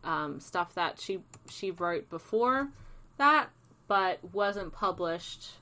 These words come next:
um, until much later. So it's really, really early <laughs> stuff from her.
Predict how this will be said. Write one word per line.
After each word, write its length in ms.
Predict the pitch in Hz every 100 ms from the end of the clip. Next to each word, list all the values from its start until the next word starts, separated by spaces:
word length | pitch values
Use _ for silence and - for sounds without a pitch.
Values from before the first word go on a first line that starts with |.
| -
um, 520 | 175 160 156 156 170 -
until 260 | 190 -
much 300 | 175 165 -
later. 440 | 165 151 151 156 170 - - -
So 480 | - 180 165 165 165
it's 320 | - 180 - -
really, 340 | 214 254 226
really 300 | 190 185 180
early 320 | - 170 165
<laughs> 120 | 196
stuff 440 | - 262 254 233 - - - - -
from 220 | 185 180
her. 380 | 175 165 190